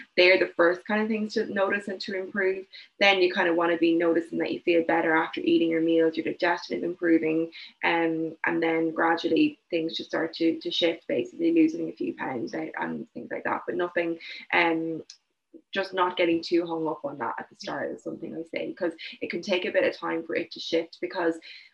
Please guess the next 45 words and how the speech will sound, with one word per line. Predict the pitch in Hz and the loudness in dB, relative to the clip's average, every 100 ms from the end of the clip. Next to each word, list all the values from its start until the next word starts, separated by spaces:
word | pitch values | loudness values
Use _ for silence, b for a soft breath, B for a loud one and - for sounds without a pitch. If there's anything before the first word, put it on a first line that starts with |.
| - | -10
unfortunately, | 180 185 196 - - 180 | 0 2 2 -2 -2 -2
like, | 175 170 | 0 -2
it's | 185 | -4
probably | - 180 180 | -2 -2 -2
taken | 190 180 | -4 -4
a | 170 | -4
while | 165 165 165 | -2 0 -2
for | 165 | -2
your | 170 165 | -4 -4
body | 165 160 | -2 0
to | 160 165 | 0 -2
get | 160 156 | -6 -6
to | - | -6
that | 156 - | -8 -4
point | 170 170 190 - | 0 0 -2 -10
where | - 165 160 | 0 4 4
it | 160 | 0
has | 160 156 | -4 -4
got | - 165 | -4 -2
a | |
lot | 160 156 | -2 0
of | 160 | -2
weight | 160 165 | 0 -2
on. | 175 208 240 B B - | -2 -4 -6 B B -14
So | - 180 165 165 - | 0 4 6 6 4
if | 175 - | 0 2
you | 175 | 0
are | 170 165 | 2 2
there, | 165 165 165 190 - B B | 2 4 4 4 2 B B
it | 170 160 | 0 2
will | 185 196 | 4 4
take | 208 202 180 | 4 0 0
a | |
bit | 175 | 0
of | 170 | 0
time | - 170 170 | -2 -4 -4
for | 175 | -4
it | 170 | -4
to | 175 | -4
reverse, | 165 170 170 180 | 0 4 2 0
and | 170 | -4
it | |
really, | 165 180 202 196 - | 2 2 2 -2 0
like, | 175 165 - _ | 0 -2 -6 _
but | - 185 | 2 4